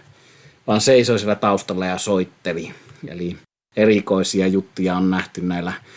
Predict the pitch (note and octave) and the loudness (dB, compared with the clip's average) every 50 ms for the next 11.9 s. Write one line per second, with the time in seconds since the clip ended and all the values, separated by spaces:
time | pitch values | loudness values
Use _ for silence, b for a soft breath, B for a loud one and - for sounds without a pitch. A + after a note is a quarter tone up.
0 | B B B B B A#2 A#2+ C#3 C#3+ A2 G#2+ G2+ A#2+ A2 G#2+ - G#2 G#2 G#2+ A#2 | B B B B B 4 4 4 4 4 2 4 4 2 4 4 2 2 2 2
1 | A#2+ - D3+ E3 E3 - - F3 F3 E3 D3 D#3+ D3 D3+ E3 E3+ D#3+ D3 C#3 B2+ | 2 4 4 4 4 4 2 2 2 4 4 4 2 4 4 4 4 4 4 2
2 | A#2+ A#2 B2 B2 A#2 B2+ B2+ B2 A#2+ A#2 B2 B2+ B2+ A#2 A#2+ A2+ A2 A2 A2 A2 | 2 2 2 2 4 4 4 4 4 4 4 2 2 2 0 0 2 2 2 2
3 | A2 G#2+ G#2+ G#2+ A2 A2+ A#2 A2+ A#2+ B2 A#2+ B2 B2 A2+ A2 G#2+ G#2 G2+ G2 G#2 | 2 2 2 2 2 0 -2 0 2 2 4 4 2 2 2 2 2 2 2 0
4 | G#2 G2+ G2+ G#2 G2+ G2+ G2 F#2+ - _ _ _ _ _ _ _ _ _ _ _ | 0 0 0 2 2 2 0 -2 -4 _ _ _ _ _ _ _ _ _ _ _
5 | - - C3 C3+ - D3 C3+ B2 - - B2+ B2+ A#2+ A#2+ A2+ - G2+ G2+ - - | 0 0 0 0 0 -2 -2 0 2 2 4 6 6 4 4 2 -2 -4 -4 -4
6 | - A2 A2 A2+ G#2+ G#2+ G#2+ G#2+ G#2 G#2 G#2 - A2 G#2+ G#2+ G2+ - - G#2+ G2+ | -2 0 2 2 4 4 4 4 2 2 0 0 2 2 2 2 0 -2 -2 0
7 | - B2 A#2+ B2 B2 A2 G#2 G2+ F#2+ - G#2 G2+ F#2+ F#2+ F#2+ F#2+ F#2+ G2 G2 G2 | 0 2 4 4 4 4 2 2 0 0 0 2 2 2 2 2 2 2 2 2
8 | G2 G2 F#2+ G2 G2+ G2 F#2+ - - A#2 A2+ A2 G#2+ - F#2+ - - - - G2+ | 0 0 0 0 0 0 0 0 0 2 2 2 0 0 -2 -6 -8 -6 -2 -2
9 | F#2+ F#2+ G2+ G2 F#2+ - G#2+ G#2 G2+ G2 F#2+ F2+ F#2+ F#2 F#2 - F#2+ - G2+ F#2+ | 0 0 0 -2 -2 0 2 2 2 2 0 0 -2 -2 -2 -4 -8 -8 -8 -6
10 | - G2+ G2 G2 F#2+ - G2 G#2 A2+ A2 G#2+ G2+ F#2 - F2+ - - G2 F#2 F#2 | -4 -2 -2 -2 -2 -2 0 2 2 2 2 2 0 -4 -8 -8 -6 -4 -2 -2
11 | - - F#2 F#2+ F#2 - C3 C#3 C#3 C3+ C3+ - G2 - _ - G2+ F#2+ | -2 -4 -4 -4 -2 2 2 4 4 2 0 -4 -10 -10 _ -2 -2 -2